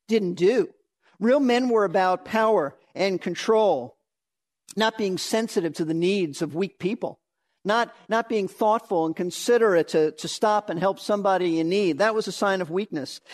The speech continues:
And in their love of power, the Romans could be mercif-,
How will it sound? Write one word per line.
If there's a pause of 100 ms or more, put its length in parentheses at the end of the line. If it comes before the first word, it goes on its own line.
(120)
And
in
their
love
of
power, (220)
the
Romans
could
be
mercif-,